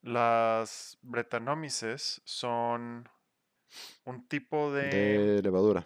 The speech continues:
Speaker 1: levadura que no hace, que no viene a manera de,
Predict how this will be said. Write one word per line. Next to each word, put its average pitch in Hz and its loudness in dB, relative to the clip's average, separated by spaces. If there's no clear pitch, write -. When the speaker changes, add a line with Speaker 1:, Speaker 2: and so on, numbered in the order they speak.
Speaker 1:
levadura 113 -2
que 120 -4
no 123 0
hace, 123 -4
que 117 -12
no 110 -6
viene 110 -8
a 110 -6
manera 101 -8
de, 98 -10